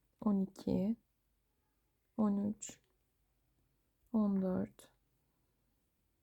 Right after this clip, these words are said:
on beş, on altı, on yedi,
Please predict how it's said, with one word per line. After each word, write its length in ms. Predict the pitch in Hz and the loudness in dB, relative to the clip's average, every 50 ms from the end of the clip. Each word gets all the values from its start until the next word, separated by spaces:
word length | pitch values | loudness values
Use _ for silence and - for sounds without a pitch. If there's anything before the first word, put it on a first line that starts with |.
| _ _ _ _ _ _ _ - | _ _ _ _ _ _ _ 4
on 280 | 233 220 214 214 208 | 4 6 6 4 2
beş, 440 | 208 208 208 208 208 - - - _ _ _ _ _ _ _ _ _ _ _ _ _ _ _ _ _ _ _ _ _ _ _ _ _ _ _ _ | 2 2 0 -2 -4 -8 -14 -18 _ _ _ _ _ _ _ _ _ _ _ _ _ _ _ _ _ _ _ _ _ _ _ _ _ _ _ _
on 140 | 220 220 208 | 2 4 4
altı, 680 | 220 214 202 196 - - - - 196 190 196 202 202 - _ _ _ _ _ _ _ _ _ _ _ _ _ _ _ _ _ _ _ _ _ _ _ - | 4 2 2 0 -2 -4 -4 -2 0 0 0 -2 -4 -8 _ _ _ _ _ _ _ _ _ _ _ _ _ _ _ _ _ _ _ _ _ _ _ -2
on 160 | 226 214 214 | 2 2 4
yedi, 560 | 202 202 196 190 190 190 190 196 202 208 208 | 4 4 2 2 2 2 2 0 0 0 -2